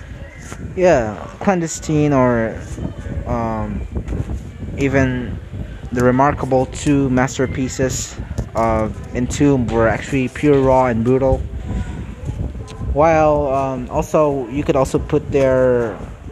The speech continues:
Graves Into the Grave, which is raw, more raw and more brutal. That's what it is all about. And so far, so good. I've been trying to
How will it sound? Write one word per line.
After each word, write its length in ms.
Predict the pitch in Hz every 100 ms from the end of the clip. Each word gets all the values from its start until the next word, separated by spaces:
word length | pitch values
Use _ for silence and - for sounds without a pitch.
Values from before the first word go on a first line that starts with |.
| - 117
Graves 760 | 135 139 139 135 131 127 113
Into 260 | - 131 143
the 100 | 123
Grave, 520 | 104 131 139 151 151 - -
which 200 | 127 135
is 260 | 123 -
raw, 380 | 143 139 135 135 - - - - - - 151
more 220 | 170 185
raw 340 | 160 160 156
and 120 | 120 123
more 160 | 135
brutal. 420 | 113 120 113 92 92 - - -
That's 200 | 165 -
what 160 | 147 127
it 100 | 120
is 120 | 113
all 180 | 110 110
about. 320 | 98 101 95 104 - - - - - - -
And 600 | 196 175 170 165 156 -
so 180 | 214 214
far, 500 | - 202 190 185 180
so 220 | 170 151
good. 400 | 147 151 147 135 - - - - -
I've 140 | 139 170
been 120 | 170
trying 300 | 156 147 147
to 480 | - 127 120 117